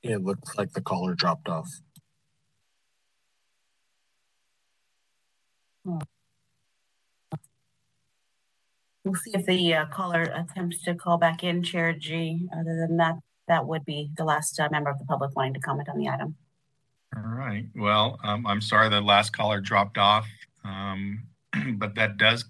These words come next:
Speaker 3: I believe, conclude our business for the day. So, directors, thank you for your time on Thursday. I understand it's supposed to be warm outside and even warmer tomorrow, so I hope you find some time to enjoy the weather. Be safe, be well, and we'll see you at our next meeting.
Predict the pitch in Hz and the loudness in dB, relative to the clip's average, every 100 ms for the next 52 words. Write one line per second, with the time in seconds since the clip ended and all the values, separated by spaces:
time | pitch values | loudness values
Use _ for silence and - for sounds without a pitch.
0 | - 98 101 110 147 120 104 110 117 104 | -12 -10 -4 2 2 2 -4 -6 -4 -4
1 | 104 - 104 110 110 - 110 101 98 98 | -4 -4 -6 -6 -8 -8 -6 -4 -4 -2
2 | 110 175 196 - 117 104 107 117 - 123 | -2 -2 -4 -6 -8 -4 0 -2 -2 -6
3 | - 123 127 143 131 117 107 104 107 113 | 0 0 0 -2 -4 -4 -2 -2 0 0
4 | 117 104 107 107 113 117 135 160 160 - | 0 -2 -2 -2 0 6 8 8 2 -10
5 | - - - - _ - 110 117 113 110 | -20 -20 -20 -20 _ 0 2 4 2 0
6 | 107 110 113 117 - 110 110 107 95 101 | 2 4 4 0 -4 -6 -2 -4 0 0
7 | 107 110 110 110 110 123 104 110 101 101 | 2 0 -2 -2 2 2 0 -4 -4 -2
8 | 101 98 104 110 110 104 135 185 165 110 | -4 -2 -4 -4 -4 0 2 0 -2 -4
9 | 104 117 113 113 104 110 107 110 110 107 | -4 -4 -6 -6 -6 -4 -2 -2 -6 -4
10 | 110 110 107 104 107 107 101 110 117 170 | -4 -2 -4 -4 -2 -2 2 4 6 4
11 | 190 - _ _ _ _ 113 107 107 113 | 2 -8 _ _ _ _ -4 -2 2 2
12 | 110 127 131 120 113 117 151 113 104 101 | 4 2 0 -2 2 4 4 0 -4 -6
13 | - 117 113 107 107 110 - 123 170 104 | -4 -2 0 0 -2 -4 -6 -4 -4 -6